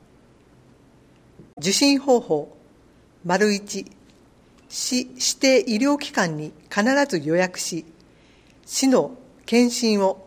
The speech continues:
健康の健、検査の健が書かれています。市の検診を受ける旨を伝えてください。丸二、予約当日に医療機関へ健康手帳を持参の上、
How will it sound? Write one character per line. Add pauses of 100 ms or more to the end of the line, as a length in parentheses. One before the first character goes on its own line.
(520)
健
康
の
健、 (240)
検
査
の
健
が
書
か
れ
て
い
ま
す。 (1120)
市
の
検
診
を
受
け
る
旨
を (180)
伝
え
て
く
だ
さ
い。 (1040)
丸
二、 (1120)
予
約
当
日
に (280)
医
療
機
関
へ (300)
健
康
手
帳
を
持
参
の
上、